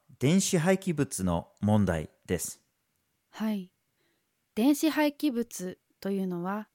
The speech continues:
Speaker 2: 名前の通り、電子機器がゴミになったものを指します。具体的には、冷蔵庫やエアコンといった家電製品、パソコンやスマートフォンといった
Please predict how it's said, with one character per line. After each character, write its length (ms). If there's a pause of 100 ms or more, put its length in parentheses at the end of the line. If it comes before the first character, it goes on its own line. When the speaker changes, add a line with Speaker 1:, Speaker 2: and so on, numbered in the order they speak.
(120)
Speaker 2:
名 140
前 220
の 120
通 240
り、 240 (440)
電 200
子 200
機 100
器 160
が 240 (160)
ゴ 80
ミ 160
に 120
な 100
っ 100
た 100
も 140
の 140
を 40
指 140
し 160
ま 220
す。 200 (760)
具 80
体 240
的 240
に 120
は、 260 (520)
冷 220
蔵 180
庫 220
や 240
エ 120
ア 80
コ 200
ン 80
と 160
い 60
っ 20
た 400
家 120
電 220
製 240
品、 320 (1000)
パ 100
ソ 140
コ 140
ン 100
や 260
ス 160
マ 140
ー 60
ト 120
フ 120
ォ 40
ン 80
と 160
い 40
っ 40 (140)
た 240